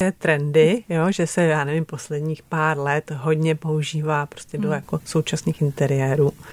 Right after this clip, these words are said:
Speaker 1: Tak jsem si říkala, jestli je to vlastně trochu nezestárne, že, že,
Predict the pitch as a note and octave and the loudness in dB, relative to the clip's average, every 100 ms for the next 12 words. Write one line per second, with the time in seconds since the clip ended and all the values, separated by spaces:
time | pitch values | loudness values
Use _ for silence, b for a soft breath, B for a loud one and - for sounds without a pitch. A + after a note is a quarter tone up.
0 | B B - E3 F3 - - F#3+ F3+ G3+ | B B -16 -8 -6 -4 0 2 2 0
1 | G3 G3+ G3+ - A3+ G#3 C4+ B3+ A3+ F4+ | 2 0 0 -2 -4 0 4 4 4 0
2 | - G#3+ F3 E3+ D#3 D#3 D#3+ - - D#3+ | 0 2 2 2 2 0 -4 -8 -8 -6